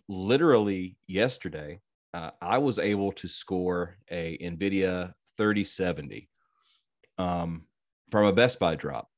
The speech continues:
So I have that coming to me. Uh, I got it for M S R P, uh, even though it is being sold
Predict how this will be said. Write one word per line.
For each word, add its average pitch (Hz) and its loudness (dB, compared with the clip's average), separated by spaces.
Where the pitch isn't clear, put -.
So 85 0
I 90 0
have 95 6
that 101 4
coming 90 0
to 101 6
me. 110 4
Uh, 90 2
I 101 2
got 104 6
it - 4
for 127 2
M 110 4
S 117 4
R 113 6
P, 123 -2
uh, 98 0
even 107 0
though 104 4
it 101 -2
is 95 -4
being 101 -4
sold 104 2